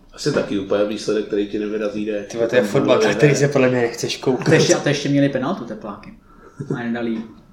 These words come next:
Speaker 1: Ale po dvou zápasové tříbodové sérii prohráli.
Speaker 2: To je takový to, že i mrtvola sebou naposledy škubne.
Speaker 1: Zápas, který úplně nechci vidět, je asi Zlín se Sigmou.
Speaker 3: Náhodou, já jsem ho viděl.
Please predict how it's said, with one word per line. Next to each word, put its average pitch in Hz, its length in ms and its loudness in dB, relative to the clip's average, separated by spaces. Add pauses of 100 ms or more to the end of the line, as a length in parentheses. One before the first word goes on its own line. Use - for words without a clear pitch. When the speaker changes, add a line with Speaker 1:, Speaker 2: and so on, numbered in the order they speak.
(260)
Speaker 1:
Ale 135 220 6
po 139 380 6 (220)
dvou 131 220 0
zápasové 135 880 0 (680)
tříbodové 120 500 2
sérii 120 600 2 (960)
prohráli. 110 600 -2 (460)
Speaker 2:
To 131 60 -8
je 123 40 -12
takový 127 280 -4
to, 131 120 -2
že 123 120 -2
i 127 60 2
mrtvola 123 380 2
sebou 120 260 -2
naposledy 113 480 -2
škubne. 110 440 -8 (640)
Speaker 1:
Zápas, - 280 2
který 131 200 4
úplně 127 200 2
nechci 120 260 0
vidět, 117 220 -2
je 120 60 0
asi 117 200 -2
Zlín 113 480 -4 (520)
se 104 100 -4
Sigmou. 104 400 -6 (320)
Speaker 3:
Náhodou, 160 600 6
já 143 120 6
jsem 147 140 0
ho 143 160 2
viděl. 135 280 0